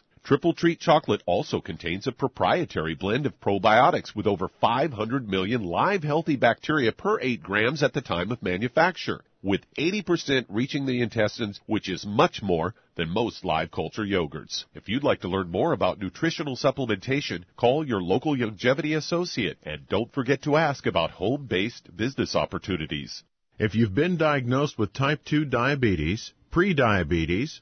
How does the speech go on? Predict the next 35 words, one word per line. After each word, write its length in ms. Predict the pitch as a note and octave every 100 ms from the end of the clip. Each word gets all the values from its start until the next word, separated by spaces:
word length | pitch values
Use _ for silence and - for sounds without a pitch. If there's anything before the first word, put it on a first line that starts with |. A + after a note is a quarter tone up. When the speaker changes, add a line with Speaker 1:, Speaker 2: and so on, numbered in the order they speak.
| _ -
Speaker 2:
or 140 | F#2+
the 100 | E2+
metabolic 600 | F#2 B2+ C3+ B2 C3 A2+
syndrome, 640 | - D3+ A2+ D#2+ C2 F2+ - _ -
and 300 | A2 C3+ D#3+
you're 160 | A#2+ G2
tired 420 | B2 C3 D#3 B2+
of 80 | G2
seeing 320 | C3+ D3 C#3+
your 140 | G#2
blood 400 | E2 A#2 C#3+ G#2
glucose 500 | G2+ C#3+ D#3 G#2 E2
levels 420 | F#2 F#2 G2+ A#2+
rise 520 | F2+ G2+ G2+ A2 B2+ -
and 200 | G2+ F#2
fall 400 | - B2 G2+ A#2
like 200 | G2+ F2
a 80 |
ship 280 | D#2 B2+ -
on 140 | G#2+ F2
the 140 | E2+
ocean, 500 | C3 C#3 E2 C2+ F#2+ _ _
but 240 | B2 C3 -
you 80 | G2
don't 360 | F#2+ D#3 F#3+
want 180 | C3+ C#3
to 80 | A#2+
take 260 | C#3+ C3
those 240 | B2 G#2 E2+
drugs 460 | B2+ D3 C3+ B2+
the 80 | F2+
rest 260 | E2+ E2 -
of 100 | C#2+
your 140 | C#2+
life, 400 | C2+ C2 F#2+ -